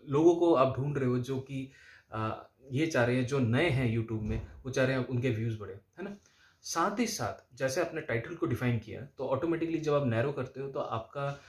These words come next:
computation level कम हो जाता है। और definitely ये जो search term है, ये लोग search भी कर रहे होंगे, क्योंकि जो grow YouTube कर जाता है या YouTube channel जो ग्रो कर जाता है,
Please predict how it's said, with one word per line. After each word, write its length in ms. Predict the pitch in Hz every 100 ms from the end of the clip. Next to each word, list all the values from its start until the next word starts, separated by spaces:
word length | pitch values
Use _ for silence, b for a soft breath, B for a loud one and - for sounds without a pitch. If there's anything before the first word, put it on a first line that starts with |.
| B _
computation 540 | 127 123 165 185 190 185
level 380 | 127 117 131 - _ _
कम 120 | 143
हो 140 | 123 107
जाता 280 | 98 -
है। 100 | - _ _ _ _ _ _ _ _ _ _ -
और 140 | 131
definitely 580 | 120 131 185 175 139 139 - B _ 127
ये 160 | 139
जो 140 | 143 147
search 460 | - 143 143 -
term 200 | 131 123
है, 300 | 110 120 117 131
ये 80 |
लोग 240 | 127 123 123
search 240 | - 131
भी 160 | 135 131
कर 120 | 117
रहे 160 | 117 110
होंगे, 260 | 113 117
क्योंकि 520 | 113 160 160 - 107 b b b _
जो 180 | 127 165
grow 540 | 135 117 135 180 208 143
YouTube 340 | 160 165 165 -
कर 140 | 127
जाता 300 | 120 107 113
है 100 | 117
या 240 | 123 123 123
YouTube 220 | 127 147
channel 320 | - 120 131
जो 120 | 127
ग्रो 200 | 117 131
कर 160 | 135 104
जाता 320 | 98 92 107
है, 120 | 123